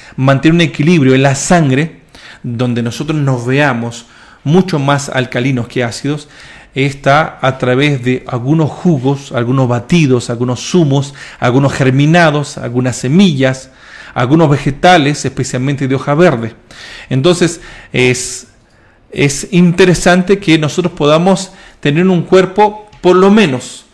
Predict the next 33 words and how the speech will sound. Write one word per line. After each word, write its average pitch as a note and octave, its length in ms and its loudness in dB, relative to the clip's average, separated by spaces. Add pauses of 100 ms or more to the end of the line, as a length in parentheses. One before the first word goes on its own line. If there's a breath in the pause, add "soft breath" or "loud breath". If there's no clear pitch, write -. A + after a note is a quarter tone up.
ochenta A3 640 0
por E3+ 160 -2
ciento E3 320 0
alcalino D#3+ 520 -2 (340 loud breath)
y C#3 100 0
veinte E3 340 2
por D3+ 200 -4
ciento D#3 400 0
ácido C#3+ 460 -2 (280 loud breath)
para B2+ 260 2
que B2+ 80 -4
así D#3 400 -4
podamos C3+ 540 -2 (220 soft breath)
tener C3 420 -2
una B2+ 180 -2
buena A#2+ 520 -2
salud. A2+ 400 -6 (500 loud breath)
Muy E3 240 4
bien, A2+ 100 -2
vamos A3 360 2
ahora G#3+ 200 0
con F3+ 160 0
un D#3+ 120 -2
jugo G#3 320 0
verde D#3+ 320 0
para D#3 420 -2
alcalinizar D3 1120 -2
nuestro B2+ 840 -4
cuerpo. - 420 -6 (400 loud breath)
Número F#3+ 420 6
uno, B2+ 300 -4 (220)
hojas - 300 0
verdes. D3 480 0